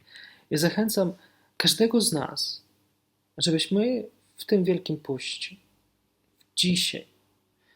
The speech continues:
zrobiliśmy takie miejsce na takie spotkanie z Panem Bogiem. Żebyśmy,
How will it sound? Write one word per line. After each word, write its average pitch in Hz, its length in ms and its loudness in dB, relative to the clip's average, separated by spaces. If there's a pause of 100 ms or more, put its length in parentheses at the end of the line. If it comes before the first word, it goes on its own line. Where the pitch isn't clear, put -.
(120)
zrobiliśmy 185 720 2 (280)
takie 175 260 0
miejsce 175 600 2
na 180 120 -4
takie 208 200 -4
spotkanie 180 540 -4
z - 80 0
Panem 135 280 -8
Bogiem. 127 340 -14 (560)
Żebyśmy, 175 500 2